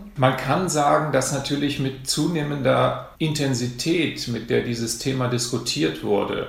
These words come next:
dass irgendwann der Vatikan sich dazu nochmal äußert. Und dass er das tun würde, bevor irgendjemand noch große Resolutionen oder Beschlüsse fasst,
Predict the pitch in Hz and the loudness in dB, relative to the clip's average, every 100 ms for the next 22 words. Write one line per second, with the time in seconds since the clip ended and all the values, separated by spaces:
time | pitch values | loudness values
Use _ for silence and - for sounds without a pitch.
0 | - - 127 123 120 - 160 156 170 123 | -10 -14 0 4 4 2 2 2 0 0
1 | 117 120 151 170 165 - 143 127 120 113 | 2 2 2 -2 -4 -8 -10 -4 -2 2
2 | 123 123 - 123 123 120 123 117 131 117 | 2 2 2 2 2 0 0 0 0 0
3 | 117 120 107 107 104 104 95 - - - | 2 0 2 0 0 -2 -6 -10 -14 -14
4 | - - - 110 117 117 - - - 123 | -16 -6 0 2 2 -2 -4 -2 2 2
5 | 120 110 - - 185 190 147 156 156 160 | 4 2 0 0 2 2 4 2 2 -2
6 | 160 - - - - 123 - 160 170 - | -4 -8 -12 -12 -2 0 0 4 6 6
7 | 131 127 117 117 113 120 - 113 - - | 4 2 2 0 0 0 0 -4 -4 -8
8 | 113 123 127 - 120 117 110 110 107 - | 0 0 2 2 2 2 -2 -2 -2 -2
9 | - 117 127 131 123 120 110 107 110 - | 0 0 0 0 -2 0 0 0 -2 0
10 | 127 127 110 - - - - - | 0 0 -4 -4 -6 -4 -6 -8